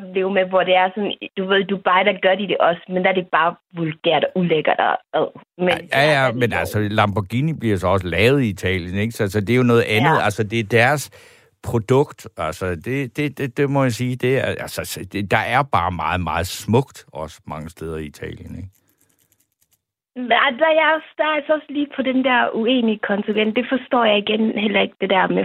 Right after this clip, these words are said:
Speaker 1: folk siger, der er så små. Fordi det er sådan meget det samme, øhm,
Speaker 2: Nej.
Speaker 1: det samme vegetabel, hvad siger man, det samme grønne ting, der går igen. Hvorimod i Frankrig og i Spanien, der er sådan variationer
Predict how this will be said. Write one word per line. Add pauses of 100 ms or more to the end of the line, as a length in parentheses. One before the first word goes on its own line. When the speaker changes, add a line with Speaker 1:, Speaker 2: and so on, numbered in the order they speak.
Speaker 1:
folk
siger,
der
er
så
små. (320)
Fordi
det
er
sådan
meget
det (160)
samme, (540)
øhm, (840)
Speaker 2:
Nej.
Speaker 1:
det (100)
samme
vegetabel,
hvad
siger
man,
det
samme (580)
grønne
ting,
der
går
igen.
Hvorimod
i (100)
Frankrig (560)
og
i (100)
Spanien,
der
er
sådan
variationer